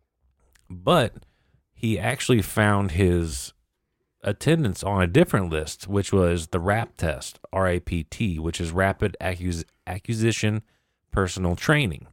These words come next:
He believes that this was the official cover name for the program.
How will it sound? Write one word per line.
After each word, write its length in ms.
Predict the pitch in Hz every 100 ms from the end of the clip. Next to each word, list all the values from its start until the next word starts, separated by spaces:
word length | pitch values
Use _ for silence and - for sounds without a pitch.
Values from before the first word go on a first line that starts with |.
| _ _ _ _ _ _ _ _
He 120 | -
believes 560 | 113 127 147 156 113 101
that 340 | 104 87 87
this 200 | 123 -
was 140 | 107
the 140 | 95 95
official 600 | 85 - 143 - 92 82
cover 360 | - 107 95
name 300 | 90 87 85
for 260 | 80 104 90
the 80 | 80
program. 580 | 101 98 78 69 53